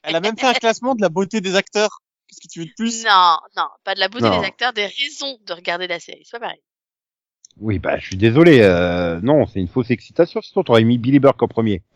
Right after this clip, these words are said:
Speaker 2: Oh, mais tu me fatigues avec Billy Burke, euh. Je préfère
Speaker 3: Mais
Speaker 2: Kevin Alejandro, c'est mon choix quand même.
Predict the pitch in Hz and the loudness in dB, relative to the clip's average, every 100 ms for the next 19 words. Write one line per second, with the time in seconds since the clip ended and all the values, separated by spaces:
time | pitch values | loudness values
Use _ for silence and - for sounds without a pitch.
0 | - - _ _ _ _ _ _ 381 392 | -4 -4 _ _ _ _ _ _ -2 0
1 | 370 349 302 240 220 - 185 185 214 - | 2 4 2 0 -10 -12 -12 -6 -6 -4
2 | 571 480 392 330 330 320 349 359 349 - | -4 -2 -2 -6 -8 0 4 4 2 -4
3 | 254 214 202 185 175 170 _ _ _ _ | -8 -6 -4 -6 -8 -12 _ _ _ _
4 | _ _ _ _ _ _ - 254 - 339 | _ _ _ _ _ _ -4 -2 4 4
5 | 415 - 311 320 277 254 240 247 240 233 | 4 -4 -6 0 2 2 2 -2 -2 -8
6 | - 180 262 - 539 440 370 349 | -8 -10 -8 0 0 0 -2 -2